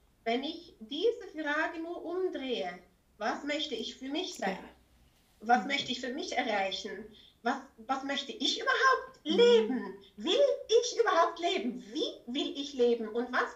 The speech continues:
Speaker 1: ist, wenn ich über das, was ich bin, gut denke?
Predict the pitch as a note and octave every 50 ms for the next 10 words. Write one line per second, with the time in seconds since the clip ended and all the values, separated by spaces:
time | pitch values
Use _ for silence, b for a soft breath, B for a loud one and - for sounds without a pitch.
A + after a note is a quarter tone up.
0 | D#4 F#4+ F#4 F#4 - - B B B B B B - A3+ B3+ C4+ C4 B3+ - -
1 | B3 A#3+ A3+ G#3+ - - A#3 D4+ G4 G#4 - A#3+ A3+ A3+ - - C#4 C#4+ C#4+ -
2 | - C#4+ D4 C#4+ C4+ A#3+ - A#3+ A#3 G#3 - - - A#3+ D4+ F#4+ G4+ G4 G4 F#4+
3 | F4 D4+ A#3 E3+ -